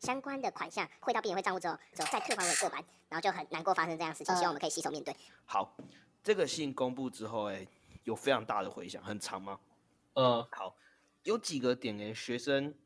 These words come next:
Speaker 3: 表达强烈的不满。
Speaker 4: 我可以先讲我的想法，就是我以
Speaker 3: 可以，可以，
Speaker 4: 我这样听下来，就是第一个要你们，就是第一个你们拿不到毕业纪念册，然后
Speaker 3: 嗯。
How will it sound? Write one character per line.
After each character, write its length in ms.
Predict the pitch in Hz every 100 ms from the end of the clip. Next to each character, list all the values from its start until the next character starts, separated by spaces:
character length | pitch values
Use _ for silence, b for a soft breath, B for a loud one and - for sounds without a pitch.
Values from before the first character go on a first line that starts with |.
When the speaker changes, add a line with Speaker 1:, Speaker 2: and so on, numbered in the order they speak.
| _
Speaker 3:
表 200 | - 104
达 320 | 98 98 95 104
强 280 | - - 107
烈 140 | 127 110
的 140 | -
不 180 | - -
满。 180 | - - -
Speaker 4:
我 100 | 120
可 140 | 156
以 120 | 156
先 140 | 135 143
讲 140 | 131
我 80 | 117
的 80 | 107
想 60 | 107
法， 120 | 107 -
就 80 | 127
是 80 | 127
我 280 | 127 127 127
以 100 | 117
Speaker 3:
可 60 |
以， 40 | 104
可 40 |
以， 20 |
Speaker 4:
我 60 | 110
这 80 | 123
样 100 | 117
听 160 | 123
下 80 | 117
来， 80 | 113 - _ -
就 100 | 233
是 80 | 214
第 400 | 254 226 208 214
一 60 |
个 500 | 208 156 127 117 - _ -
要 200 | 202 165
你 120 | 123
们， 240 | 110 110 107 _ _ _ _ _
就 120 | -
是 60 | 208
第 160 | 208 208
一 40 |
个 80 | 160
你 100 | 123
们 140 | 117
拿 180 | 120 120
不 100 | 120
到 400 | 143 135 120 120 - -
毕 200 | - 139
业 200 | 127 120
纪 140 | 110 120
念 180 | 117 110
册， 240 | - - - _ _ _ _ _ -
然 120 | 120
后 280 | 131 123
Speaker 3:
嗯。 60 | 120